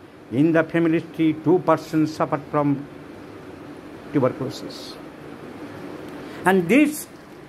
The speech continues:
cast, cough, this irritative cough is the precursor of tuberculosis, precursor of tuberculosis।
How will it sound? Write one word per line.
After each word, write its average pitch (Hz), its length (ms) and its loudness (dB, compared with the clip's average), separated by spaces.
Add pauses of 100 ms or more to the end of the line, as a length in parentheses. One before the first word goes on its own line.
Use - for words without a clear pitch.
(240)
cast, - 500 4 (240)
cough, 240 200 8 (1120)
this 285 280 8
irritative 269 520 2 (120)
cough 240 260 6 (1160)
is 160 200 6
the 170 300 8 (480)
precursor 254 680 6
of 156 200 6 (140)
tuberculosis, 208 760 -8 (800)
precursor 254 540 8
of 160 160 6 (140)
tuberculosis। 165 600 0